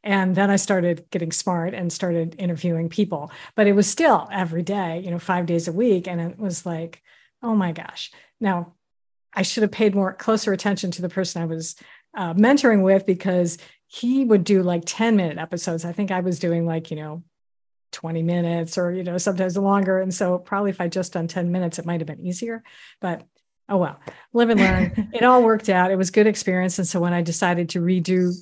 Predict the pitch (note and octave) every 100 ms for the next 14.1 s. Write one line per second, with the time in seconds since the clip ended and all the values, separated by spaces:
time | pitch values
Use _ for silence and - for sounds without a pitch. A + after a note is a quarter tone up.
0 | - - E3+ E3+ E3+ - F3 D3+ _ F3+
1 | F3+ F3+ F3 F3 _ _ - E3+ F#3+ F#3
2 | F#3+ E3+ E3 F#3+ F#3+ G3+ G3 - _ -
3 | G#3 A3 F#3 F3 F3 G#3+ A3+ F3+ F#3+ -
4 | - - F#3+ F#3+ F3+ A#3+ G#3+ G3 B3 D#4+
5 | D#4+ C4+ B3 - G3+ D#3 D#3+ G#3 B3+ C4+
6 | F3+ D#3+ - - _ _ _ G#3+ G3 E3+
7 | E3 B3 - - G3+ G#3+ B3+ G#3 G3+ A#3
8 | F4 G#3 F#3 F#3 A3 - _ A3 G#3 F#3+
9 | F#3+ - A3 C4 F4 F4 D4 A#3+ - G3
10 | F#3 G#3+ C#4 E4+ C4+ C#4+ - A3+ - -
11 | C4+ A#3+ - B3 B3 A#3 A#3 G3 A#3 A3+
12 | - A3 - - B3+ D4+ D4 A#3+ G#3+ F#3+
13 | F#3 F3+ G3+ A#3+ D#4 - - - - -
14 | -